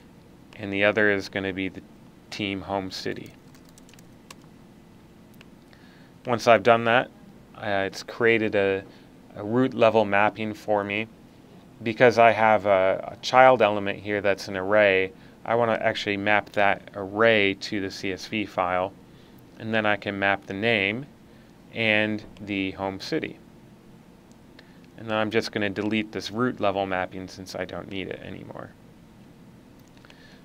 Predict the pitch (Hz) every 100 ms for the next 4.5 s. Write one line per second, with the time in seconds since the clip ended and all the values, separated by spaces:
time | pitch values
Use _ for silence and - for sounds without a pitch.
0 | - 135 175 160 - 165 165 139 110 123
1 | 135 - - - - - - - - 113
2 | 117 127 120 107 120 - 135 113 107 113
3 | - 117 - 101 101 - 104 98 104 95
4 | 92 - 98 - -